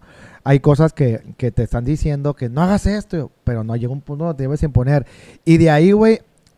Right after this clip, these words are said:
¿sabes? Se va muy mamón lo que voy a decir, pero de ahí salen las genialidades, güey. O sea, de, de que te estén cague, cague, cague, está mal esta madre. Ahí sa-, salen las genialidades, güey. <clears throat> En su momento, eh, yo me acuerdo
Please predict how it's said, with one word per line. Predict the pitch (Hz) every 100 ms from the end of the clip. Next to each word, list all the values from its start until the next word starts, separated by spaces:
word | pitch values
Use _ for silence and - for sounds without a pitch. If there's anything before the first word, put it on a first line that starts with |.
| - -
¿sabes? | 151 156 175
Se | 170
va | 143 147
muy | 160
mamón | 170 165 170
lo | 175
que | 156
voy | 151 170
a |
decir, | 151 165 196 196 - - - _
pero | - 139
de | 135
ahí | 131
salen | 156 170
las | 170
genialidades, | 156 131 120 117 147 196
güey. | 151 117 -
O | 135
sea, | 143 131
de, | 127 120 113
de | 113 120
que | 113
te | -
estén | 151 156
cague, | 147 165 160
cague, | - 156 165 147
cague, | 160 165 147
está | 135 160
mal | 185 196
esta | 208 - 175
madre. | 185 190 156 _ - _ _ -
Ahí | 135 147
sa-, | 143 156
salen | 127 143 160
las | 151
genialidades, | 143 131 117 123 170 175
güey. | 127 -
<clears throat> | 254 262 160 110 _ _ _ _ _ - - - - -
En | 131
su | 139
momento, | 127 127 135 139 156 151 131 -
eh, | 131 127 120 110 98 - _ _ _
yo | 127 135
me |
acuerdo | - 139 147 143 120